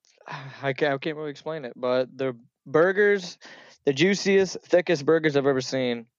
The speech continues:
and it's all pretty decent price. I think every, any Mondays or Tuesdays, like,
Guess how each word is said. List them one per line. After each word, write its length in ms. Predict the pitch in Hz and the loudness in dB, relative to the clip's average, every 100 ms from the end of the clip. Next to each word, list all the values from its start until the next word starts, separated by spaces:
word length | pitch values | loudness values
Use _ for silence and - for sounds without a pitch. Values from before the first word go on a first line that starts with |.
| _ | _
and 120 | 123 123 | -8 -2
it's 80 | |
all 120 | 190 202 | 0 0
pretty 220 | 175 139 | 0 -2
decent 360 | 131 131 123 113 | 0 -2 -4 0
price. 400 | 117 113 110 117 | 2 2 -2 -4
I 20 | |
think 140 | 127 | -2
every, 240 | 120 117 - | 0 -2 -4
any 160 | 123 | -8
Mondays 380 | 117 117 117 113 | -6 -4 0 -2
or 80 | 110 | -2
Tuesdays, 560 | - 113 110 113 107 113 | -6 -8 -2 -4 -2 -4
like, 240 | 110 - | -4 -8